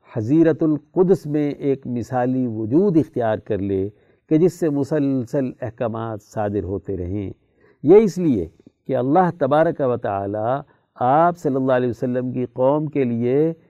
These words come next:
آپ کی دلی طلب اور تمنا سے پھوٹنے والی پوشیدہ ہمت کا اعتبار کرتے ہیں، نہ کہ اس ظاہری ہمت کا جس کا تعلق گفتگو یا عمل سے ہے۔ مترجم عرض کرتا ہے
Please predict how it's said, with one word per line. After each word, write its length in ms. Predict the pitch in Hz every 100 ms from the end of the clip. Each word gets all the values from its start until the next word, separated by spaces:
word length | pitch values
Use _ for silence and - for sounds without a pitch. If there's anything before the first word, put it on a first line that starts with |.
| _ 127
آپ 340 | 143 151 -
کی 140 | 170
دلی 480 | 131 139 180 214 202 185 _
طلب 280 | 151 175 127 -
اور 160 | 143
تمنا 560 | 123 139 156 185 190 190
سے 220 | - 165
پھوٹنے 680 | - _ - 214 196 185 185
والی 380 | 156 147 143 139 139 -
پوشیدہ 640 | 160 151 - 208 226 220
ہمت 420 | 151 165 147 139 -
کا 120 | 120
اعتبار 440 | 110 110 104 98
کرتے 420 | 90 98 85 101
ہیں، 220 | 87 90 90 _ _ _ _ _
نہ 120 | 127 131 117
کہ 120 | 127
اس 280 | 175 170 120
ظاہری 600 | 104 120 131 139 139 123
ہمت 300 | 131 135 -
کا 260 | 147 156 180 _ _ _
جس 200 | 113 104
کا 140 | - 98
تعلق 540 | 110 98 101 101 117 _ - 104
گفتگو 560 | 101 - 98 113 117 -
یا 280 | 117 90 90
عمل 260 | 95 117
سے 220 | - 127
ہے۔ 120 | 78 - _ _ _ _ _ _ _ _ _ _ _ _
مترجم 540 | 95 82 101 95 120 104
عرض 240 | 92 87
کرتا 400 | - - - 156
ہے 180 | 98